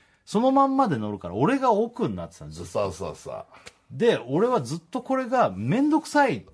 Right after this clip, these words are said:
Speaker 2: うん。
Speaker 1: 乗り、乗る時にね、
Speaker 2: ね。
Speaker 1: 奥に行って出る時も、
Speaker 2: そうそうそう。
Speaker 1: えいしょっと、えいしょってやるから。
Speaker 2: うん。
Speaker 1: だからある時に、これ、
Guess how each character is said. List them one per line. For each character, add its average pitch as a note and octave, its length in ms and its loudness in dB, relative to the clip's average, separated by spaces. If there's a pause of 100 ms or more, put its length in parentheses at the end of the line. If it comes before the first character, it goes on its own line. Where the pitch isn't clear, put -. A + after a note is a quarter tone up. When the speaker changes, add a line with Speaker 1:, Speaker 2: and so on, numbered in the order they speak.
(140)
Speaker 2:
う G2+ 400 -2
ん。 - 20 -8
Speaker 1:
乗 D3 160 2
り、 D3+ 160 -2
乗 C#3+ 200 2
る C#3+ 80 2
時 C#3+ 140 -2
に B2+ 140 -2
ね、 G#3 100 2
Speaker 2:
ね。 G3 80 4
Speaker 1:
奥 E3 340 2
に B2+ 160 0
行 A2 100 -4
っ - 20 -20
て - 280 -2
出 C#3 200 2
る C#3+ 80 0
時 C3 240 -2
も、 A#2 200 -2
Speaker 2:
そ A#2 80 0
う - 20 0
そ G2+ 60 0
う - 20 0
そ - 0 -
う。 - 0 -
Speaker 1:
え - 0 -
い - 20 -6
し A#2+ 60 2
ょ F3 160 2
っ - 60 -10
と、 B2 80 0
え C3 60 2
い - 20 -2
し B2+ 120 -2
ょ D#3 100 2
っ D#3 60 -12
て A#2+ 100 -4
や G#2+ 60 4
る G2+ 80 -2
か F#2 120 -2
ら。 G2+ 80 -2
Speaker 2:
う - 20 -2
ん。 G2 40 -2
Speaker 1:
だ F#2 120 -2
か C#2 100 -12 (380)
ら D3+ 200 4
あ G#3+ 40 4
る C#4 140 0
時 F#2 260 -4
に、 F2 340 -8 (760)
こ - 160 -2
れ、 D#3 380 2